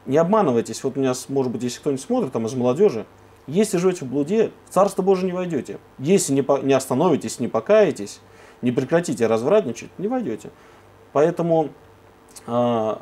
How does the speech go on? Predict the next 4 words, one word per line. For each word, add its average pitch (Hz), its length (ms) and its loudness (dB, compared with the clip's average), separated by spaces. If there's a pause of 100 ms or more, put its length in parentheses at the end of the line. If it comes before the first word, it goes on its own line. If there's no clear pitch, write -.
а, - 420 -12 (600)
если 139 320 -2
говорить 135 380 2 (100)
про, 113 420 0